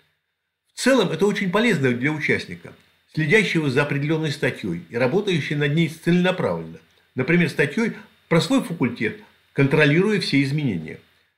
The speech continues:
При клике на количество статей, дающих ссылку на статью М Г У, откроется их полный список. Можно это сделать на слайде, когда мы ее поместим в папку учебных материалов. Также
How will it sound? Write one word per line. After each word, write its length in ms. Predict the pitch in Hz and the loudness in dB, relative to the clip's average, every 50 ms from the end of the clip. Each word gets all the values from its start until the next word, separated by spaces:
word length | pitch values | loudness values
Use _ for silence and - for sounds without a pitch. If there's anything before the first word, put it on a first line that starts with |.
| _ _ _ _ _ _ _ _ _ | _ _ _ _ _ _ _ _ _
При 140 | - 160 190 | 0 0 0
клике 520 | 190 - 240 254 269 269 - 123 - - - | 2 2 2 2 2 2 0 -4 -4 -4 -6
на 100 | 110 120 | -6 -2
количество 540 | - 165 170 185 170 - - 139 - 143 143 | 0 0 0 0 0 -2 -6 -6 -8 -8 -6
статей, 360 | 139 - 170 175 175 254 226 | -2 0 0 0 2 0 0
дающих 460 | 147 139 147 147 139 - - 123 117 | 2 2 0 0 0 -2 -4 -6 -8
ссылку 520 | - - - 165 131 - - - 117 117 117 | -10 -6 -2 -2 -2 -2 -4 -6 -8 -8 -6
на 120 | - 117 113 | -6 -8 -6
статью 360 | - - 156 135 131 117 107 | -4 -4 -4 -2 -2 -2 -2
М 120 | 107 107 104 | -2 -2 -4
Г 80 | 101 | -4
У, 200 | 98 90 80 - - | -6 -8 -8 -10 -10
откроется 500 | - 120 120 - - 202 214 196 175 - | -12 -12 -8 -4 0 0 0 0 0 -2
их 300 | - - 170 156 - - | -2 -2 -2 -2 -2 -2
полный 340 | - 156 190 226 214 202 190 | 0 2 4 4 4 2 0
список. 440 | - - - 135 113 - - 82 - - _ _ _ _ _ _ _ _ _ _ _ - | 0 -2 -4 -6 -6 -8 -8 -14 -18 -20 _ _ _ _ _ _ _ _ _ _ _ -2
Можно 300 | 127 165 185 170 175 190 | 2 2 4 4 4 2
это 180 | 175 180 180 160 | 2 2 0 0
сделать 400 | 143 156 202 190 180 170 175 - | 2 2 0 0 0 -2 -2 -4
на 80 | 143 | -4
слайде, 400 | 131 - - 190 208 214 175 151 | -4 -4 -2 -2 0 0 0 -2
когда 320 | 147 - 143 139 135 165 165 | -2 -2 -4 -2 0 0 0
мы 80 | 170 | 0
ее 240 | 165 - 139 147 151 | 0 0 -2 -2 -2
поместим 560 | 147 151 156 156 143 147 - 202 190 175 175 - - - _ _ | -4 -4 -6 -6 -6 -6 -4 -4 -4 -4 -4 -6 -12 -20 _ _
в 120 | _ _ - | _ _ 0
папку 380 | 208 185 - - - - - - | 2 2 2 0 -4 -12 -12 -10
учебных 420 | 151 - - 180 156 151 139 - | -4 -2 0 0 0 0 -2 -2
материалов. 520 | - 143 135 165 170 107 90 82 80 80 - - _ _ _ _ _ _ _ _ _ _ _ _ _ _ _ _ _ _ - - _ _ _ _ _ _ _ _ _ _ _ _ _ _ _ _ _ _ | -4 -4 -2 0 0 0 -2 -6 -10 -14 -18 -20 _ _ _ _ _ _ _ _ _ _ _ _ _ _ _ _ _ _ -20 -20 _ _ _ _ _ _ _ _ _ _ _ _ _ _ _ _ _ _
Также 440 | - 190 233 233 190 139 117 95 87 | 2 4 4 4 2 0 -2 -4 -6